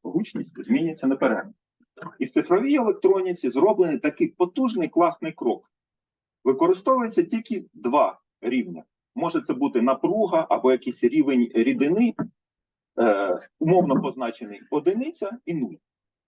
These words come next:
Здавалося, неперервний сигнал дає нам можливість отримати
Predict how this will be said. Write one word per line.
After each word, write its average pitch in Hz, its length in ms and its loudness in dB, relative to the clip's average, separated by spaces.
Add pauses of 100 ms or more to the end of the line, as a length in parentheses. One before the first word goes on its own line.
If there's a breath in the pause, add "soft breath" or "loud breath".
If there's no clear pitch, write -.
Здавалося, 127 640 0 (760)
неперервний 226 760 -2
сигнал 127 640 0
дає 170 300 2
нам 170 180 0
можливість 226 600 0
отримати 175 640 -2